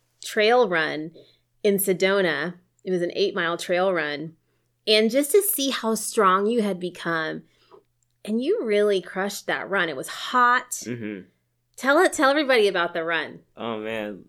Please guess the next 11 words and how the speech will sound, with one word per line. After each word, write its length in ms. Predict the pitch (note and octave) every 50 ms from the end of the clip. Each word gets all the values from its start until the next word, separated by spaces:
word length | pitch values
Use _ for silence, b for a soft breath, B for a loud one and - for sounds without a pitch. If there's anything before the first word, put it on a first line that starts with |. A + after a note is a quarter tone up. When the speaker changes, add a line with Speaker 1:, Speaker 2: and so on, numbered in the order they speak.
| _ _
Speaker 2:
the 520 | - - G#2+ G#2+ G#2+ G#2 G2+ G2 F#2+ F#2 F2 F2+
rocky 420 | G2 G2+ G#2+ B2 B2 - B2+ A2+
terrain 720 | G2+ - - G2 F#2+ F#2+ G2+ G#2 G2+ G2 F#2+ F#2 F2+ F2
was 720 | F2+ F2+ F2+ F2 E2+ E2+ E2+ F2 F2 - - - - - _ _
insane. 640 | - - G2+ G2 F2+ - - - G#2 G#2 G2+ F#2+ F2+ E2
Like, 260 | E2 D#2+ D#2+ - _ _ -
it 60 | -
was 240 | A2 A#2 A#2 A2 A#2
even 260 | A2+ G#2+ F#2+ G2 F#2+
crazier 480 | F#2 - G2 F#2+ G2+ G2+ F#2 F#2+ G2 F#2+
than, 360 | F2+ F#2+ F#2+ F2+ E2+ F2 -